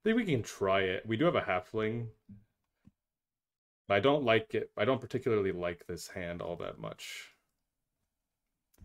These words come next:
Unless I draw into a Grist right next turn. I, there's a Grist on top of my library. I can hear it. No! Okay. Evoking a Solitude immediately.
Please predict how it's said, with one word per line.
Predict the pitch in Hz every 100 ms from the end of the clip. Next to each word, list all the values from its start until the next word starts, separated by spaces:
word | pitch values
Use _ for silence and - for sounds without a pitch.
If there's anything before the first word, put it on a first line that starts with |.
| _ _ _ _ - _ _ _ _ _ _
Unless | 120 117
I | 135
draw | 117 131 139
into | 120 - 135
a | 131 110 -
Grist | 131 120 - - - _ _ _ _ -
right | 104 113
next | 107 101 -
turn. | 82 _ _ _ _ _ _ _ _ -
I, | 117
there's | 120 113
a |
Grist | 123 147
on | - -
top | 151
of | 147
my | 143
library. | 147 151 170 185
I | 131
can | 107
hear | - 113
it. | - _ _ _ _ _ _ _ _ _ _ _ - _ _ - - - - - - 123
No! | 151 220 285 - - - - _ _ _ _ -
Okay. | 107 - 85 - - 101 - - _ _ _ _ _ _ _ _ _ _ _
Evoking | - 107 143 160 175
a |
Solitude | 170 131 120 113 139 208
immediately. | 117 110 117 110 147